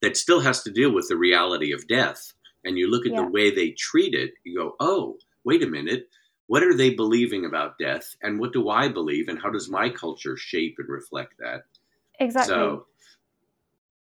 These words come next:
Speaker 1: um, you know, uh, again, Lewis talked about how he thought that story and fiction could sneak past watchful dragons, and that, uh, he was trying to sneak past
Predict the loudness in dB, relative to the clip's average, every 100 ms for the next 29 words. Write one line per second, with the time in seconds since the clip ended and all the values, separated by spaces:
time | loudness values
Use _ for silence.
0 | _ -20 -12 -2 0 0 -6 _ _ -4
1 | 0 2 2 4 2 2 -2 -4 -2 2
2 | 4 4 2 -6 -4 0 2 0 2 4
3 | 4 0 -14 -16 -4 -2 0 -2 -2 -2
4 | -2 -4 -4 0 2 2 2 2 -2 -6
5 | -6 -6 -4 -4 -4 -6 -2 0 0 -2
6 | -10 _ _ _ -6 -2 0 2 2 2
7 | -4 -20 _ -2 2 2 0 -10 _ -6
8 | -4 -4 -6 -12 -6 -6 -4 -4 -4 -6
9 | -12 -14 -14 -16 -16 _ _ _ -8 -4
10 | -2 -2 -6 _ _ _ _ _ _ 0
11 | 2 2 -2 _ -4 -4 2 0 2 -2
12 | -2 0 0 0 -4 -4 -2 -4 -4 -6
13 | 0 2 2 -4 -12